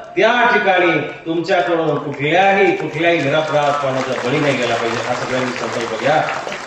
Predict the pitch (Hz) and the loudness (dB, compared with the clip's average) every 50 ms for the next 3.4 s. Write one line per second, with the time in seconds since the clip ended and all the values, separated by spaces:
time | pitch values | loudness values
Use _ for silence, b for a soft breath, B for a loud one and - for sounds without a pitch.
0 | - - - - 175 196 208 202 185 165 165 165 165 170 156 156 151 151 156 147 | -12 -6 0 2 4 4 4 2 2 2 2 4 4 4 4 4 6 4 4 4
1 | - 151 143 143 139 147 147 135 139 131 170 175 202 233 233 226 - - - - | 4 2 2 2 0 0 0 2 2 2 4 4 4 4 2 0 -2 -6 -10 -8
2 | - 165 170 170 151 143 151 - - 180 175 165 160 151 147 139 143 135 139 143 | -6 -2 0 2 4 2 2 2 2 2 2 2 2 0 2 2 4 4 4 4
3 | 143 180 202 202 190 - - - | 4 4 6 6 4 4 2 0